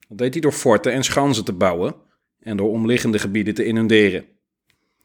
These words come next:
Hij liet kanalen aanleggen voor zijn logistiek, voor aanvoer van versterking,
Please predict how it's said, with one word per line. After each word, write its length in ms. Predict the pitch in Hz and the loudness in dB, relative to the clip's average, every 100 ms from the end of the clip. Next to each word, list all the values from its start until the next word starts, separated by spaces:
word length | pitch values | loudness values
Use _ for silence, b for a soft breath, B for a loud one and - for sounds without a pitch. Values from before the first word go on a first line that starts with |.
| _ _ _ _ _ | _ _ _ _ _
Hij 140 | - | -18
liet 140 | 85 | -16
kanalen 500 | - 104 127 135 120 | -6 0 4 4 4
aanleggen 440 | 110 104 92 90 90 | 4 0 -2 -4 -6
voor 100 | 98 | -6
zijn 140 | 95 | -2
logistiek, 600 | 95 92 - - 95 - - _ _ _ - | 0 -2 -4 -6 -8 -10 -18 _ _ _ -10
voor 140 | 101 | -8
aanvoer 400 | 80 92 98 113 | -4 -6 0 0
van 160 | 113 104 | 0 -2
versterking, 800 | 117 - 98 95 95 98 101 - | -4 -2 0 0 0 -4 -6 -14